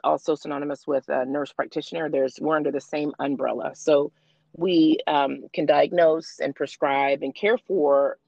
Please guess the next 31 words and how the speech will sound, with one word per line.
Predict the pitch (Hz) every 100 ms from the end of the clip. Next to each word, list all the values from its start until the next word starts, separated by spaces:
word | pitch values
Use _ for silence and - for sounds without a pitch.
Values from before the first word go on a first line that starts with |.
| -
um, | - 147 139 135
birthing | 147 165 160
people | 147 156 147 147 147 - _ _ _ -
throughout | 180 180
their | 170 147
lifespan. | 147 165 - - 110 151
So | 175 147 139 135 - _ _ _
from | 160 151
menopause | 180 180 170 165 156
to | - 143
adolescence. | 147 143 143 - - 156 -
So | 156
certified | - 226 247 202 175
professional | 143 - 262 -
midwives | 170 147 147 135 139 _ _ _ - _ -
can | 190
only | 170
care | 165 170 160
for | 156
you | 143
during | 147 147 131
pregnancy | - 160 165 143 - 143
and | 143
up |
to | -
six | 131 160 -
weeks | 135 -
postpartum. | - 135 - 143 123 127
That's | 147 156
their | - 143
scope. | 139 - 151 127